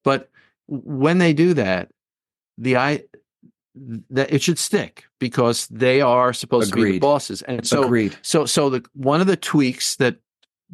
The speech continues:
Speaker 1: might be considered here is if you're an employee, you can't be an investor because you, you'll have conflict of interest.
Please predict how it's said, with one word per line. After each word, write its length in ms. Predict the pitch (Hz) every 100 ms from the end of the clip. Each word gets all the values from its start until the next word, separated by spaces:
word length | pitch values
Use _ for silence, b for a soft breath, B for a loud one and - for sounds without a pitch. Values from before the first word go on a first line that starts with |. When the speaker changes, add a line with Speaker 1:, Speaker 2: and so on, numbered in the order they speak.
| 76
Speaker 1:
might 380 | 135 117 127 139
be 120 | 151
considered 460 | 135 127 - 190 175
here 300 | 135 135 123
is 460 | 113 113 110 - - _ _ _ _ _
if 240 | - 117
you're 100 | 143
an 80 | 131
employee, 420 | 120 117 165 160 156
you 260 | 143 131
can't 300 | 120 127 117
be 120 | -
an 100 | 113
investor 480 | 104 98 92 87 - - _ _ _ _ _
because 540 | 120 113 123 117 - -
you, 320 | 135 147 -
you'll 260 | 131 143 135
have 320 | 131 127 -
conflict 560 | - 147 147 - 143
of 100 | 123
interest. 560 | 120 113 - 90 - -